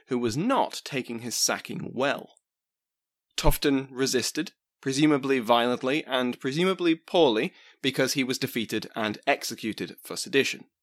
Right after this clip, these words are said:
Hawley ruthlessly imposed his authority on the island.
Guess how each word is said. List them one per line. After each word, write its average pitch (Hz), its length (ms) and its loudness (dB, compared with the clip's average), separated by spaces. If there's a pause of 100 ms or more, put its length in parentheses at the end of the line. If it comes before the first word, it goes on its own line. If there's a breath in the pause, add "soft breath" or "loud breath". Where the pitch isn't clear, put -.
(960)
Hawley 185 480 6
ruthlessly 120 840 0
imposed 110 500 -4
his 104 120 -6
authority 107 640 -6
on 107 180 -4
the 104 80 0
island. 104 480 0